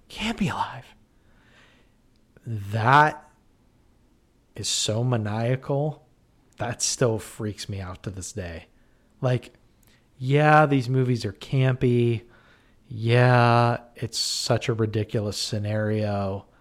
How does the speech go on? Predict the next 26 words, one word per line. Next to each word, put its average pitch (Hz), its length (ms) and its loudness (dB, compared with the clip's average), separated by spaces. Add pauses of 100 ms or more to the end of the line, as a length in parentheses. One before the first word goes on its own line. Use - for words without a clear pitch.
(380)
The - 80 -12
chances 117 540 -2
of 110 160 -2
it 104 100 -4
are 95 80 -8
so 110 320 -2
slim. 101 640 -6 (1040)
But 101 200 -10 (200)
put - 460 -6
yourself 104 580 -6
in 85 120 -8
that 85 220 -12
scenario, 85 760 -10 (1160)
and - 200 -20
it's - 140 -20
pretty 127 280 -18
fucking - 380 -18
scary. - 720 -10 (1160)
And 117 560 0 (1500)
she - 300 -8
gets 101 300 -10
the - 100 -2
better 139 340 8
of 127 120 4
him, 127 260 0
the - 120 -10